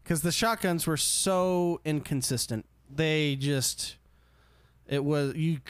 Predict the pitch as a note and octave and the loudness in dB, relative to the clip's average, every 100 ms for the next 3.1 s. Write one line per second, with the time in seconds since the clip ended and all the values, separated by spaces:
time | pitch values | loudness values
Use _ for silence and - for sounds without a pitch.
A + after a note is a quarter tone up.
0 | - D#3+ D#3+ D#3 D#3+ C#3+ - A#3+ G#3+ F3+ | -10 -2 -2 -2 -4 -4 0 0 0 0
1 | G3+ F3 - D3 C#3 A#3+ C4+ C4 F#3 F#3+ | 2 0 0 -2 0 -2 0 0 2 2
2 | G3 - G3+ - D3+ D#3+ C#3 B2 A#2 A#2 | 2 0 0 0 0 2 2 0 0 -2